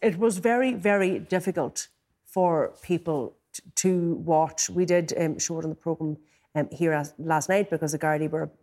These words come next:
you know, looking for people to come forward, appealing for, for witnesses. But there have been comments from unesco's, um, charge on bullying saying that the majority of the views and the shares came from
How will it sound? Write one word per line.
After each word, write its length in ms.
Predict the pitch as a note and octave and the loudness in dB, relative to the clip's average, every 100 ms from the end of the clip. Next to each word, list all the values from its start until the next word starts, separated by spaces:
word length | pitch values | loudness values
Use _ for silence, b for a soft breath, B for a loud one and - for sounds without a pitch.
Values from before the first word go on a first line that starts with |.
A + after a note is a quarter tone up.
| _ _ | _ _
you 100 | F#3 | -4
know, 120 | D#3+ D3 | -2 2
looking 360 | F#3 F#3 E3+ | 2 2 -2
for 120 | - | -4
people 280 | - F3+ F3 | -2 -2 -2
to 120 | - | -10
come 160 | - D#3 | -8 -8
forward, 480 | - F3 F3 E3+ D3+ | -2 2 2 2 -2
appealing 360 | - F3 E3 | -2 -2 -2
for, 220 | D3+ D#3 - | -2 -4 -4
for 200 | E3+ D#3 | -4 0
witnesses. 600 | E3+ E3+ D3+ D3+ D3 - B B - | 0 0 0 0 -2 -4 B B 0
But 80 | |
there 100 | G3+ | 2
have 260 | F#3 A#3+ G#3+ | 4 2 2
been 180 | A3 F3+ | 2 2
comments 480 | - F#3+ F3+ - - | 0 0 0 -2 -2
from 240 | F3 F3 | -2 2
unesco's, 800 | E3 D#3 D#3 D#3+ - - D#3+ C#3+ - | 2 2 0 -2 -4 -4 -2 -2 0
um, 500 | D#3 D3 C#3+ D3 C#3+ B B B | 0 0 0 -2 -4 B B B
charge 200 | - E3 | -4 0
on 100 | D#3 | 2
bullying 420 | D3+ E3 E3 D#3 E3+ | 2 4 4 2 0
saying 280 | F3 D#3+ D#3 | 2 2 2
that 100 | D#3 | -2
the 60 | |
majority 540 | E3 D#3+ G#3 A#3 A#3 - | 0 2 2 4 2 2
of 260 | E3+ E3 D3+ | 2 0 0
the 80 | D#3+ | -6
views 640 | D#3+ E3 G#3+ F3+ E3+ D#3+ - | -4 0 2 2 0 -2 -6
and 100 | D#3+ | -6
the 80 | D#3 | -6
shares 640 | - F#3+ G3 D#3+ D3 D3 | -4 0 2 2 2 -4
came 440 | - - F#3+ F#3+ F3 b b _ | -6 -2 0 0 -4 b b _
from 220 | G3 F3 | -2 -2